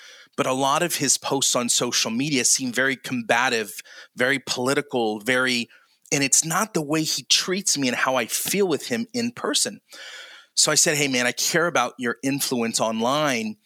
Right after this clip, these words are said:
And when we're together, y-, you, you encourage me, you lift me up, you tell me what you're for and how, you know, but when you're online, it's, it's different." And so I said, you know, I, I just told him, "You, you may lose your influence with a lot of people by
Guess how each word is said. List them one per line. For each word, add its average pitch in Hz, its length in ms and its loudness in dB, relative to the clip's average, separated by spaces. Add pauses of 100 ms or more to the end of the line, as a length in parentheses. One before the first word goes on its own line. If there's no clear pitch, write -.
(320)
And 120 500 2
when 127 240 0
we're 190 180 0
together, 117 580 -2 (400)
y-, 131 80 -12
you, 135 500 -6
you 156 200 0
encourage 170 680 0
me, 131 80 2
you 123 140 2
lift 156 300 0
me 139 160 2
up, 147 140 0
you 131 60 -6
tell - 200 0
me 165 100 0
what 139 160 -2
you're 123 100 -2
for 151 480 0
and 127 80 -2
how, 135 240 0 (440)
you 143 100 0
know, 131 120 2 (120)
but 151 180 0
when 147 180 0
you're 135 120 4
online, 135 420 2
it's, - 220 0
it's - 220 2 (180)
different." 123 500 0 (420)
And 139 140 2
so - 140 4
I 143 80 4
said, 131 460 2
you 147 100 2
know, 123 160 2
I, 127 200 2
I 131 40 0
just - 220 2
told 185 260 -2
him, 143 80 2
"You, 127 120 0 (120)
you 131 380 -2
may 160 260 2
lose 151 640 2
your 131 140 0 (100)
influence 147 640 0
with 127 140 -4
a 127 60 0
lot 117 220 2
of 113 100 -6
people 196 420 0
by 123 260 0